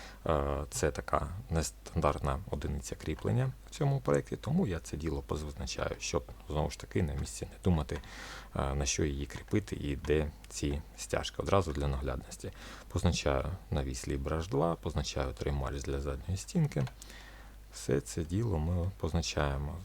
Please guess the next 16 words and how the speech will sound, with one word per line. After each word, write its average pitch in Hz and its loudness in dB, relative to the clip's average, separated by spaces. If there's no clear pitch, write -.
Знову 85 4
ж - -6
таки, - -2
помічаємо, 76 2
що - -2
в 76 2
нас 69 0
є - 0
опуск - -4
фасаду - -2
десять 127 2
міліметрів, 113 2
де 73 4
виріз 71 -2
під 98 -4
дрот. 156 2